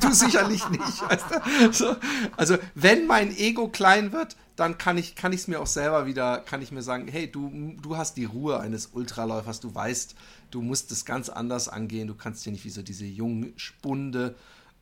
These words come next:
äh, äh, hier rumhüpfen, äh, mit einer Pace von, äh, vier Minuten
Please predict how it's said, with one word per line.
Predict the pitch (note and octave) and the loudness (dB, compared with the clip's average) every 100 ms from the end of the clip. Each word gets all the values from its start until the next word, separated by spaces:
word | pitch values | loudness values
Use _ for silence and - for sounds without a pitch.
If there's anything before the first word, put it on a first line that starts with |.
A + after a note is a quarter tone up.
| - | -6
äh, | |
äh, | B2+ A#2+ - B2 A#2 | -2 -2 -4 -4 -2
hier | G#2+ A2+ | -2 -6
rumhüpfen, | G2+ B2 A#2 B2+ - A#2 A2+ A2 | -6 -6 -6 -8 -6 -4 -4 -6
äh, | - A2+ G#2+ | -10 -8 -8
mit | G#2+ G#2+ - | -8 -8 -10
einer | A2 G#2+ | -8 -8
Pace | G#2+ - G#2+ - | -8 -10 -10 -10
von, | - G#2+ G#2 G#2+ | -10 -8 -6 -8
äh, | A2+ A2 A2 | -8 -10 -10
vier | - A#2+ | -8 -6
Minuten | A2+ A2+ G#2+ A2+ A2+ A2+ | -4 -4 -6 -8 -10 -10